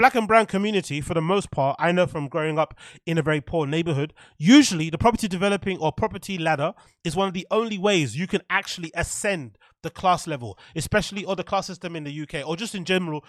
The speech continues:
just accumulate any kind of wealth. Really and truly, because it's very difficult for us, for whatever reason, to get loans and stuff, especially if you got bad credit or you come from a particular type of place. It's just hard to set up businesses. People don't really have the financial literacy to do so.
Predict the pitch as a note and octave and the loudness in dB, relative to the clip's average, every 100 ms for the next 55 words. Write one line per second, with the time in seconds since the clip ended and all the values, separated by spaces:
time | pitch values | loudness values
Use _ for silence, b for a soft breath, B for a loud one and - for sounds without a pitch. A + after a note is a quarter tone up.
0 | b - F#3+ F3+ - G3 E3+ D#3 F3 F#3 | b -4 -2 -2 0 0 0 -4 -2 -2
1 | E3 E3+ D3 D#3 A#2+ - _ _ _ - | -2 -2 -2 0 -2 -6 _ _ _ -6
2 | D3+ G#3+ F#3+ D#3 G3+ D#3 C#3 F3+ D#3 C#3+ | 2 4 2 0 -2 -2 -2 0 0 4
3 | A3 F3+ G3 E3+ F#3+ F3 E3+ F3+ - - | 2 2 -4 -2 -2 0 4 4 2 -18
4 | B B F3 F3 F3+ F3 F3 E3 C#3+ D#3 | B B 0 2 2 0 -2 -6 -6 -6
5 | C#3 E3 A3 G#3+ G#3 F#3 F#3+ - F3+ D3 | 2 10 10 10 6 -4 -6 -4 -4 -4
6 | F#3 F3+ D3 D3 B2 B2+ A#2 - A3 G3+ | -8 -8 -6 -2 -2 -2 -6 -2 2 2
7 | G3+ B B C#3+ C#3+ E3+ C#3 C#3 C3+ C3 | 2 B B -6 -4 -4 -6 -12 -14 -14
8 | - D3 B2+ - A#3 G#3 - - B F3+ | -6 -6 -4 -2 0 0 -4 -14 B -8
9 | A3+ - G3+ G3+ F#3+ D#3+ F#3 B2 - A3+ | -6 2 6 6 4 -2 -2 -2 -2 -2
10 | G#3+ A3+ A3 F3 B B G3 D#3+ D#3 D3+ | -2 0 -4 -6 B B -6 -4 -4 -4
11 | C#3+ D3+ C#3+ C#3 b b _ - E3 D#3 | -2 0 2 0 b b _ 2 4 4
12 | D#3+ D3+ G3+ A3 F3 F#3+ C#3 F#3 A3 G3+ | -2 0 0 -2 -4 -6 -4 -2 0 4
13 | F#3+ | 2